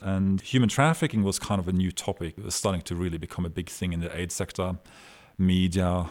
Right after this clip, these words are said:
was picking up on this quite a bit. So my entry point for this was not as an academic, it was working for this U N project. But while I was doing that, it kind of brought me back into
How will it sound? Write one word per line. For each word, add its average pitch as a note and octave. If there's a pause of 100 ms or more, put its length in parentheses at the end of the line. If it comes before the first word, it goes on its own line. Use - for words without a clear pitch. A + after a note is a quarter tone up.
(100)
was E2+
picking F#2
up E2+
on F2
this E2
quite E2
a E2
bit. F#2 (340)
So -
my C3
entry D#3+
point G#2+
for G2
this F#2+
was F#2+
not F#2+
as -
an F#2+
academic, G#2
it F#2
was F#2
working F2+
for E2+
this F2
U F2
N E2+
project. A2+ (280)
But A#2
while C3
I C#3+
was A2
doing F2
that, G2+
it -
kind D3+
of F#2+
brought G2+
me F#2+
back F#2
into F2+